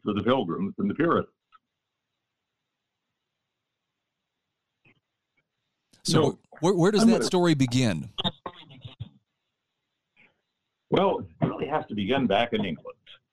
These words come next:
Speaker 1: And I'm gonna quote a couple of very interesting statements here. Doctor E W Smith,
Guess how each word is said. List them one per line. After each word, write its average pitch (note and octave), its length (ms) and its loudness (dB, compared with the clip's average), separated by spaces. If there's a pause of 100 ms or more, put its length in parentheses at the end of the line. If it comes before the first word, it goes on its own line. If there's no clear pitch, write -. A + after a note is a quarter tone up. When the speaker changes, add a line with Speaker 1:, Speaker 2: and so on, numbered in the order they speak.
(280)
Speaker 1:
And F#2 340 -2 (560)
I'm - 60 -12
gonna F#2+ 200 -4 (100)
quote D#3+ 220 -2
a G2 40 -2
couple A#2 240 -4
of F2 100 -2
very B2 300 0
interesting G2+ 360 -6
statements - 440 -4
here. G#2 320 -2 (640)
Doctor G#2+ 580 0
E B2 140 -4
W B2 340 -2 (100)
Smith, C3+ 220 -4